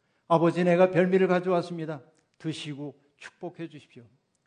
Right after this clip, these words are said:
그래서 아버지는 이상한 느낌이 들어서 이런저런 질문을 던져봅니다. 그러나 어쨌든 손도 만져보고 목도 만져보니까 털이 많은 에서인 것처럼 보여요. 여러분, 마지막으로 이삭이 했던 얘기가 어떤 말입니까?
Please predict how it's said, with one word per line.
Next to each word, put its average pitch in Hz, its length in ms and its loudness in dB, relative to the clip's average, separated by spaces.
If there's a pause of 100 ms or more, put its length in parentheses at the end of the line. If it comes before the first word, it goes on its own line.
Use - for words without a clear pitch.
(240)
그래서 190 300 -10
아버지는 196 480 -4
이상한 180 380 -6
느낌이 175 340 -8
들어서 170 460 -6
이런저런 151 560 -4
질문을 135 520 -6 (180)
던져봅니다. 113 720 -12 (580)
그러나 196 260 0
어쨌든 196 420 0
손도 190 380 -8
만져보고 175 520 0
목도 165 280 -2
만져보니까 147 680 -2 (260)
털이 175 300 -10
많은 165 380 -4 (220)
에서인 147 400 -4
것처럼 135 360 -8
보여요. 104 260 -18 (720)
여러분, 175 300 -2
마지막으로 156 720 0 (140)
이삭이 139 800 -6
했던 127 300 -8
얘기가 120 320 -10
어떤 143 340 -10
말입니까? 95 460 -16